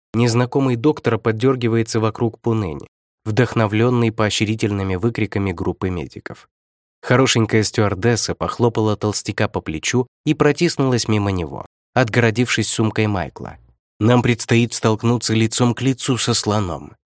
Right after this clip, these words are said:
сказал Биверс. "Помните?" "Разве такое забудешь?" — проговорил Майкл. Их полк был сформирован во времена Гражданской войны, и в нем бытовало выражение "лицом к лицу со слоном",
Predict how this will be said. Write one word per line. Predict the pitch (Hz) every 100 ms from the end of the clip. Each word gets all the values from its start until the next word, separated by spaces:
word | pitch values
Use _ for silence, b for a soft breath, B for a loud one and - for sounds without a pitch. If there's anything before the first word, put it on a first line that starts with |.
| _
сказал | - - 120 107 101
Биверс. | 92 80 80 - - - _
"Помните?" | - 131 143 98 - - - _ _ _ -
"Разве | 90 120 120 107 110
такое | 110 113 107
забудешь?" — | 92 92 85 98 78 - - - _ _
проговорил | 120 117 120 120 123
Майкл. | 107 90 80 71 67 - _ _ _
Их | 113 127
полк | - 180 151
был | 156 147
сформирован | - 131 120 113 120 113 104
во | 104
времена | 101 104 95 92 95
Гражданской | 101 95 98 95 - 101
войны, | 92 92 82 71 - _ _
и | 113
в | 110
нем | 127 156 147 -
бытовало | 113 135 156 170 160
выражение | 151 143 117 135 131 127
"лицом | 117 98 - 120 110
к | 110
лицу | 110 - 110
со | 110
слоном", | - 95 85 69 50